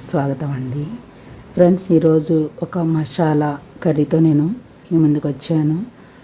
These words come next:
అదేంటంటే గోరు చిక్కుడు and చూస్తున్నారు కదా, గోరు చిక్కుడు రాజ్మా మసాలా కర్రీ అండి. ఓకే ఫ్రెండ్స్, గోరు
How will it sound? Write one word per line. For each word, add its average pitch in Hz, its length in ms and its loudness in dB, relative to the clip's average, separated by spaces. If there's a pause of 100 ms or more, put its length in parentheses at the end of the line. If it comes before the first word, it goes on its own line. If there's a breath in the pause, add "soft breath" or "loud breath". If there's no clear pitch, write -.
(220 loud breath)
అదేంటంటే 151 680 2 (1120)
గోరు 160 320 6
చిక్కుడు 156 480 0 (960)
and 147 260 4 (2250)
చూస్తున్నారు 185 460 4
కదా, 170 180 0 (640)
గోరు 165 240 2
చిక్కుడు 180 280 -2 (140)
రాజ్మా 165 400 0
మసాలా 151 460 -2
కర్రీ 143 220 -2 (100)
అండి. 135 220 -4 (1600 soft breath)
ఓకే 214 240 4
ఫ్రెండ్స్, 190 320 0 (1800 soft breath)
గోరు 175 200 6